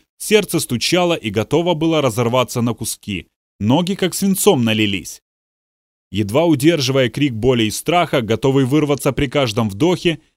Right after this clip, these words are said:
Бернис повернула к нескольким одиноко стоящим строениям. Оглянувшись, она заметила бегущую за ней фигуру. «Нет, нет, оставьте меня в покое, не преследуйте, я больше не выдержу».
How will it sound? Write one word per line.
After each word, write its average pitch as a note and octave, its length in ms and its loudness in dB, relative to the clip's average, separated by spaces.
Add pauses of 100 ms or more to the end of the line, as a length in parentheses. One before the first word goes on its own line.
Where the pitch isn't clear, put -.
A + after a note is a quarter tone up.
(100)
Бернис E3 520 0
повернула B2+ 560 0
к - 60 -8
нескольким D3 640 -2
одиноко A2+ 460 -2
стоящим A#2 560 0
строениям. G2 760 -2 (680)
Оглянувшись, A#2 760 0
она B2 220 2
заметила C#3 540 2
бегущую C3+ 540 0
за C#3+ 140 -2
ней F3 160 0
фигуру. F#3 600 0 (600)
«Нет, D3+ 520 2
нет, D#3+ 480 2
оставьте E3+ 500 -2
меня E3+ 200 0
в - 100 -12
покое, F3 580 0
не B2+ 140 0
преследуйте, F#3 880 0 (280)
я B2+ 200 0
больше E3+ 360 0
не F3 120 2
выдержу». G#2+ 680 -2